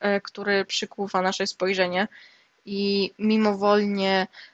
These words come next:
e, na przykład zastanawiając się nad, em, dalszymi wydarzeniami powieści, no to ten wzrok zawędruje na telewizor.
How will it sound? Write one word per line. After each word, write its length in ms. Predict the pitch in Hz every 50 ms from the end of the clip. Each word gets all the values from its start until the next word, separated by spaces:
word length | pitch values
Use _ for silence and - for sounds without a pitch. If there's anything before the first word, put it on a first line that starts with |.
| _ _ _ _
e, 160 | - 196 196
na 100 | 196 196
przykład 420 | 214 - - - 208 202 185 180 185
zastanawiając 920 | 214 208 - - 208 202 208 208 196 220 214 214 214 214 202 202 202 -
się 280 | - - - 208 196
nad, 360 | 202 196 196 190 185 180 190 185 180 185 - - _ -
em, 1080 | 202 202 190 185 185 185 185 190 185 185 185 185 190 185 185 190 190 190 190 185 185 - - - -
dalszymi 600 | 190 196 190 196 - - - 208 196 196 196 190
wydarzeniami 600 | 190 196 196 202 196 196 196 190 190 202 196 190
powieści, 680 | - 185 185 202 202 202 - - - 240 240 262 262 - - - - _ _ _ _ _ _ _ -
no 80 | 254
to 100 | 254 262
ten 200 | 254 254 247 233
wzrok 460 | 208 208 226 233 226 226 220 220 -
zawędruje 680 | - 233 214 190 208 208 202 196 208 202 202 208 208 202
na 120 | 196 196
telewizor. 800 | 190 202 185 190 185 175 175 185 185 - 190 185 180 180 185